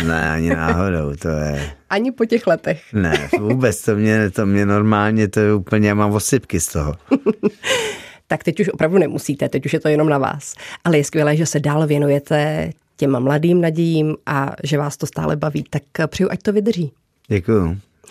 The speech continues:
Speaker 2: Naším dnešním hostem byl mělnický rodák, boxer Rudolf Kraj.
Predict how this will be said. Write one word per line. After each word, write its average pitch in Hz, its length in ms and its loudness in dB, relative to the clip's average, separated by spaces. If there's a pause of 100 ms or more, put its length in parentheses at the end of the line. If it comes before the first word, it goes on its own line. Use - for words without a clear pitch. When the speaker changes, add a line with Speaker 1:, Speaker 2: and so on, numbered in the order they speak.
(300)
Speaker 2:
Naším 170 280 4
dnešním 202 400 4
hostem 185 380 2
byl 165 160 4
mělnický 160 580 2
rodák, 175 400 4 (120)
boxer 147 520 -2 (100)
Rudolf 139 420 0
Kraj. 147 320 0